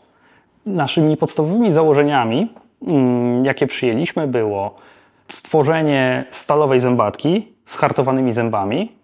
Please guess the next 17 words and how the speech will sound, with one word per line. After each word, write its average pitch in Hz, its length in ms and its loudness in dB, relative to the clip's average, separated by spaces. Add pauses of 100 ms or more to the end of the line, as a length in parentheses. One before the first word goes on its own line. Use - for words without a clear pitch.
(400)
e, 113 560 -2
wykorzystanie 139 920 0
dużego 143 920 2
aluminiowego 135 680 2
wirnika 123 800 0
oraz 117 380 -2
obudowy, 117 560 -2 (920)
e, 117 320 -2
wykonanego 123 760 0 (240)
z - 300 -16 (120)
bardzo 127 300 2
wytrzymałego 117 500 -2
stopu, 185 520 -2 (520)
mm, 160 560 2
oraz 220 280 2
zwiększenie 151 540 2
momentu 123 760 2